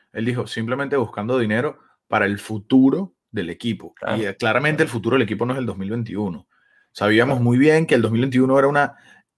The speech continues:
Speaker 1: iba a ser, antes de, antes de pre-covid, ¿ok? Iba a ser el año en el que McLaren se iba a meter con todo, nuevo motor Mercedes, nueva unidad, íbamos a ser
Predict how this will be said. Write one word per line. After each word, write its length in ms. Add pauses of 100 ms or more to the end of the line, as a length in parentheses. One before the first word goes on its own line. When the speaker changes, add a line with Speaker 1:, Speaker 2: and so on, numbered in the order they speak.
Speaker 1:
iba 460
a 80
ser, 300
antes 420
de, 280
antes 280
de 120
pre-covid, 680
¿ok? 120 (220)
Iba 260
a 60
ser 240
el 100
año 220
en 60
el 60
que 80
McLaren 360
se 100
iba 80
a 40
meter 280
con 180
todo, 640
nuevo 360
motor 260
Mercedes, 640
nueva 220
unidad, 540
íbamos 340
a 60
ser 320